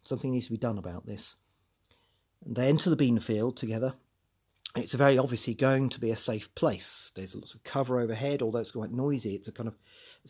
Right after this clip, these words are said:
the susurration of the bean, of the beans is, is a singular sound. It doesn't alarm them at all, unlike in the, in the woods.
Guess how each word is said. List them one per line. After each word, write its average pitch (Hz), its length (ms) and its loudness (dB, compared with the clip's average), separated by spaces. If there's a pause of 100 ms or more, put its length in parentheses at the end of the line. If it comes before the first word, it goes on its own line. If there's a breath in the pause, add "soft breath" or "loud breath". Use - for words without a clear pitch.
(140)
the 127 140 -6
susurration 127 760 4
of 107 80 -2
the 117 60 -2
bean, 120 320 0
of 113 160 -8
the 110 80 -6
beans 110 420 0
is, 107 240 -6
is 107 140 -10
a 107 60 -12
singular 110 500 -4
sound. 104 360 -4
It 101 80 -8
doesn't 107 200 -4
alarm 113 400 2
them 98 160 -2
at 95 160 -10
all, 101 180 -6
unlike 101 320 -8
in 95 140 -10
the, 101 260 -14
in 101 80 -12
the 98 60 -10
woods. 101 320 -8